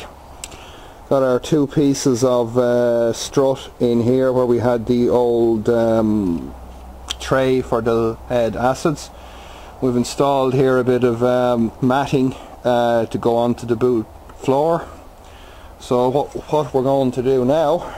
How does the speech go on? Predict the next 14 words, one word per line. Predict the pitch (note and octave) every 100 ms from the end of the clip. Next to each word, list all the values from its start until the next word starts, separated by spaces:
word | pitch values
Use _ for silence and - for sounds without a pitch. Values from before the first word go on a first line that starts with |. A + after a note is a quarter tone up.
| - -
is | C3 C3 B2+
we're | B2+
gonna | B2 C3 B2 A#2 - - - - - -
basically | D3+ C#3 B2+ A#2+
drop | B2+ B2+ B2+
our | A#2+
pack | - E3+ D#3 -
in. | C3+ D#3 - - - - - - - - - - - -
We've | A#2+
fitted | A2+ C#3 B2+ B2
our | B2 A#2
fuse | - C#3 C3+ C3+ C3
and, | C3 B2 B2 A#2+
uh, | B2 A#2+ A#2 A2+